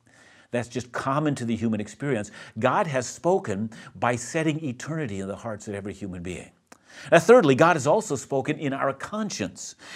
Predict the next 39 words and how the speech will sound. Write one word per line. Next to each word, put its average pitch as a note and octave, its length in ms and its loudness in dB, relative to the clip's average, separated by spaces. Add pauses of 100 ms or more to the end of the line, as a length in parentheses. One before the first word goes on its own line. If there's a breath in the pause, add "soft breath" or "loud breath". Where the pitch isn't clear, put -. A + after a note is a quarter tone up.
And D#3+ 140 6
we E3 140 8
know G#3+ 240 8
that C#3+ 240 8
because, C#3+ 380 4 (140 loud breath)
for G3 360 8
instance, C#3+ 600 2 (300 loud breath)
in D#3 260 6
Romans G3 400 6
chapter C#3 400 0
two, D3+ 540 4 (200 loud breath)
verses C3 460 2 (140)
fourteen F3+ 560 -2
and A#2+ 220 -6
fifteen, A2+ 720 -4 (340 loud breath)
we, A3 160 -4
we A#3 160 6
have A3 140 0
a F#3 40 -2
very G3 380 6
interesting B2+ 560 0
passage B2 500 0 (220 loud breath)
in D#3 160 2
which F#3 200 4
we D3 120 4
are C3+ 60 4
told C#3+ 320 2
that B2+ 200 2 (280 loud breath)
God's D#3+ 520 0
law D3 540 2
is G#2+ 200 0
written D#3+ 340 0
in D#3 160 -4
the B2+ 80 2
heart E3+ 420 -2
of C3 80 -2
every D3+ 260 -2
human B2+ 320 0
being, A#2+ 320 0